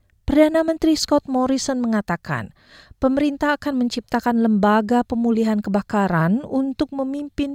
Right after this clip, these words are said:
pembangunan kembali dan dukungan masyarakat setelah bencana kebakaran hutan." Ia menjelaskan,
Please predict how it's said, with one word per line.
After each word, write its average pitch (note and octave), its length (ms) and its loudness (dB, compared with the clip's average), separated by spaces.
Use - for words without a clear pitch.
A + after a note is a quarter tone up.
pembangunan A#3 480 0
kembali G#3 800 0
dan C4+ 240 0
dukungan D#4 480 -2
masyarakat D4 640 0
setelah F3 800 0
bencana A#3+ 800 -2
kebakaran F3+ 800 0
hutan." C3+ 640 -4
Ia A3 240 4
menjelaskan, G#3 720 0